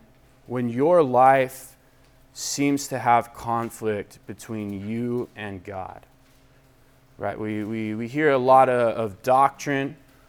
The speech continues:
about how we can be justified through faith in Jesus Christ, and we are very thankful for that.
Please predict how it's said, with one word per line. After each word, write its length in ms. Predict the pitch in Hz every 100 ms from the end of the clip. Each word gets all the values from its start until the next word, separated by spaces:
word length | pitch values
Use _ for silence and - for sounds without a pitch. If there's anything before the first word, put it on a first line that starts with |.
| _ _ -
about 440 | 107 120 117 113
how 540 | - 113 113 113 110 - - -
we 200 | 123 139
can 200 | 143 127
be 140 | 117
justified 760 | 104 123 127 - - 127 120 -
through 140 | 113
faith 380 | - 117 113 113
in 120 | 113
Jesus 440 | 110 113 101 101 -
Christ, 420 | 123 123 127 120
and 100 | 117
we 60 |
are 80 | 120
very 240 | 113 113 104
thankful 580 | - 127 120 - 147
for 220 | - 127 117
that. 280 | 113 127